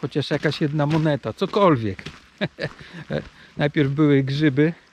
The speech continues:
Grzyby dopisały. Czy będzie dwa w jednym, <laughs> czy tylko jeden na dwa. No zobaczymy. Ładnie tu jest. Czyściutko, kosze są.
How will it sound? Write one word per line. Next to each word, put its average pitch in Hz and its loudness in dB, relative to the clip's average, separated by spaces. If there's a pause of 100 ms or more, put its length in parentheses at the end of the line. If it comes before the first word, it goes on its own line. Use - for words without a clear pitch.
(920)
Grzyby 147 2
dopisały. 147 4 (1600)
Czy - -8
będzie 147 4
dwa 143 4
w 135 -2
jednym, 151 4 (220)
<laughs> 151 -4
czy 156 -2
tylko 180 2
jeden 151 6
na 135 2
dwa. 135 4 (580)
No 208 2
zobaczymy. 131 2 (180)
Ładnie 123 2
tu - -4
jest. 113 0 (960)
Czyściutko, 190 2 (320)
kosze 165 2
są. 185 4